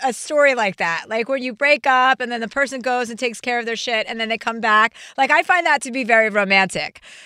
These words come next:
But I can't really decide for you who you like more. I mean, that is a tough situation to be in. You have to sit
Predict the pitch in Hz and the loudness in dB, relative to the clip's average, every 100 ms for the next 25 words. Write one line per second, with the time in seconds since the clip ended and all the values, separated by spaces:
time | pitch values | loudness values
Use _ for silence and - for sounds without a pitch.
0 | - 302 277 262 311 330 - 403 381 330 | 4 6 6 4 2 0 2 2 4 4
1 | 302 285 269 254 - 254 240 220 240 226 | 4 2 -2 -6 0 2 2 0 -6 -2
2 | 226 208 262 269 247 214 208 269 185 180 | -2 -2 -2 -2 -2 0 0 -2 -4 -4
3 | 175 185 220 226 233 226 214 - - 277 | 0 2 2 0 -2 -2 -6 -16 -2 2
4 | 302 320 330 - 294 - 208 - 262 240 | 2 0 -6 2 2 0 -14 -6 -6 -4
5 | 220 196 185 202 175 185 185 175 143 147 | -2 -2 -4 -8 -8 -8 -8 -8 -8 -10
6 | - 196 294 277 - 220 - 220 208 | -12 -4 0 0 0 -8 -4 0 0